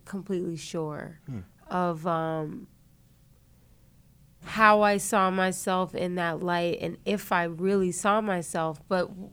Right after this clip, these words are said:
Speaker 1: as we get into this conversation, I think I have some exciting things to share
Speaker 2: Perfect.
Speaker 1: about that thought process.
Speaker 2: I'm glad to hear that.
Speaker 1: Yeah.
Speaker 2: I, um, <clears throat> you know, I, I, it'd be disrespectful to call myself a performer. I remember <laughs> when I used to carry a tune.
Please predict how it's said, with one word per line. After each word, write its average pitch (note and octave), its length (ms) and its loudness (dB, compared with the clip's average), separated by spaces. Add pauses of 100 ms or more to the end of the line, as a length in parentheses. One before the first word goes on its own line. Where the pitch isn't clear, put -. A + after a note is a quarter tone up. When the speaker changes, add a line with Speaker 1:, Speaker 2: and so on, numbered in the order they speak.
Speaker 1:
as G#3+ 220 0
we A#3 100 -4
get C4+ 200 0
into C#4 180 -4
this C#4 120 -6
conversation, A#3 580 0
I F#3+ 80 0
think G#3 160 -6
I A3 80 2
have G#3 120 -2
some G#3 180 -8
exciting F3 580 -6
things F3 420 -8
to F3 120 -14
share E3+ 640 -6
Speaker 2:
Perfect. - 400 -2
Speaker 1:
about F3+ 420 0
that F3+ 280 0
thought F#3 280 -2
process. - 880 -10 (180)
Speaker 2:
I'm G2 100 -6
glad F#2+ 180 -2
to F2 80 -4
hear F#2 140 0
that. E2+ 180 -4
Speaker 1:
Yeah. E3 320 -2 (100)
Speaker 2:
I, G3 200 0
um, F3+ 440 0
<clears throat> - 80 -10 (1200)
you F#2+ 100 -2
know, F#2 260 2
I, - 80 -6 (480)
I, - 40 -4 (120)
it'd A2+ 100 2
be G#2+ 80 8
disrespectful G#2 520 4
to - 60 -4
call G2+ 100 2
myself F#2 340 2
a E2+ 40 -6
performer. E2+ 500 -2 (200)
I F2+ 200 2
remember F#2 540 4
<laughs> - 40 -10
when F#2+ 180 0
I F2 80 2
used F2+ 140 0
to F#2 80 -2
carry F#2 260 2
a F#2 40 0
tune. F2+ 360 0